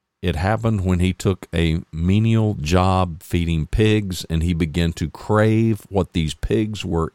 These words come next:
eating because he didn't have enough food. Yep, that'll do it. It happened for me when I couldn't sell even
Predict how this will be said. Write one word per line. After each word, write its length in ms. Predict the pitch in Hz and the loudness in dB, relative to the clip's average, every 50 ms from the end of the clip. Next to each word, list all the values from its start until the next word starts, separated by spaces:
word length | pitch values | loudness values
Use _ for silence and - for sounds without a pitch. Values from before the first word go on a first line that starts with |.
| _ | _
eating 640 | - 95 101 98 90 78 73 69 67 69 73 69 71 - _ _ _ _ _ _ _ _ _ _ _ _ _ _ _ _ _ _ _ _ | 0 2 4 4 4 2 2 0 0 0 -2 -2 -4 -6 _ _ _ _ _ _ _ _ _ _ _ _ _ _ _ _ _ _ _ _
because 400 | - 90 - - 90 82 - - | -2 -2 2 2 2 0 0 0
he 180 | - - 107 98 | 0 0 0 2
didn't 320 | 85 90 82 78 76 71 | 2 0 0 0 0 0
have 200 | 73 76 73 71 | 0 0 0 0
enough 280 | 71 69 67 67 64 - | 0 -2 -2 -2 -4 -6
food. 480 | - - - 67 - 50 53 58 - - - - _ _ _ _ _ _ _ _ _ _ _ _ _ _ _ _ _ _ _ _ _ _ _ _ _ _ _ _ _ _ _ _ _ _ _ - | -10 -8 -6 -6 -6 -6 -8 -10 -12 -16 -20 -20 _ _ _ _ _ _ _ _ _ _ _ _ _ _ _ _ _ _ _ _ _ _ _ _ _ _ _ _ _ _ _ _ _ _ _ -4
Yep, 340 | 65 73 73 85 113 120 - _ _ _ _ _ _ _ _ _ _ _ _ _ _ _ - | 0 2 4 4 4 2 -2 _ _ _ _ _ _ _ _ _ _ _ _ _ _ _ -6
that'll 340 | 71 71 71 76 78 87 98 | -4 -2 0 2 2 4 4
do 200 | 123 151 147 117 | 4 4 4 4
it. 120 | 113 - _ _ _ _ _ _ _ _ _ _ _ _ _ _ | 2 0 _ _ _ _ _ _ _ _ _ _ _ _ _ _
It 140 | 107 104 104 | 2 2 4
happened 440 | 131 156 170 175 175 151 117 98 - | 2 2 0 0 0 0 0 0 0
for 140 | - 98 | 0 2
me 560 | 87 85 87 98 107 95 82 78 78 78 85 - - _ _ _ _ _ _ _ _ _ _ _ _ _ _ _ _ - - | 2 4 4 4 4 4 2 2 2 0 -2 -4 -10 _ _ _ _ _ _ _ _ _ _ _ _ _ _ _ _ -20 -6
when 180 | 90 92 90 87 | 0 2 2 4
I 120 | 90 95 | 4 2
couldn't 380 | 92 - - 117 113 113 98 - | 0 0 0 0 0 0 -4 -6
sell 420 | - - - 101 95 95 95 - - | -6 -2 0 2 2 2 0 0 0
even 520 | 95 95 98 95 101 95 92 95 98 - | 0 0 2 2 0 0 0 -2 -4 -6